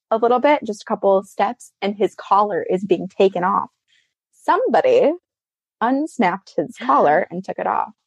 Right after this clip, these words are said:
Speaker 2: It's so
Speaker 1: But it reminded me so
Speaker 2: scary.
Speaker 1: much of, I know I said this on the podcast before, and I know I'm taking up a bunch of airtime and we'll let other people tell their <laughs> ghost stories.
Speaker 2: <laughs>
Speaker 1: But it reminded me of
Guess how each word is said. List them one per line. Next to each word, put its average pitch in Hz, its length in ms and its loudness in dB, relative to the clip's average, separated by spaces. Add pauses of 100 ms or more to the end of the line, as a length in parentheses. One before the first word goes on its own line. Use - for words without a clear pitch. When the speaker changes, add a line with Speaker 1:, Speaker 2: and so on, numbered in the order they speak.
(300)
Speaker 2:
It's 226 160 -12 (160)
so 220 100 -2
Speaker 1:
But 254 120 2
it 226 80 0
reminded 233 580 2
me 214 100 0
so 175 80 -2
Speaker 2:
scary. 202 180 0
Speaker 1:
much 208 360 -6
of, 175 240 0
I 170 80 0
know 185 140 0
I 196 80 2
said 185 200 0
this 185 160 -4
on 165 80 -8
the 160 60 -12
podcast 165 420 -6
before, 180 280 -4
and 156 100 -2
I 156 80 -4
know 175 340 4
I'm 185 120 2
taking 160 300 -6
up - 140 -6
a - 40 -10
bunch 160 200 -6
of 156 80 -2
airtime 160 440 -4
and 160 100 -6
we'll 165 120 0
let 160 160 2
other 175 200 2
people 190 260 -2
tell - 160 -4
their - 180 -2
<laughs> - 40 -20
ghost 254 240 0
stories. 190 360 2 (600)
Speaker 2:
<laughs> 247 200 -8 (120)
Speaker 1:
But 226 240 0
it 214 60 4
reminded 214 460 -2
me 214 200 -4
of 185 260 -2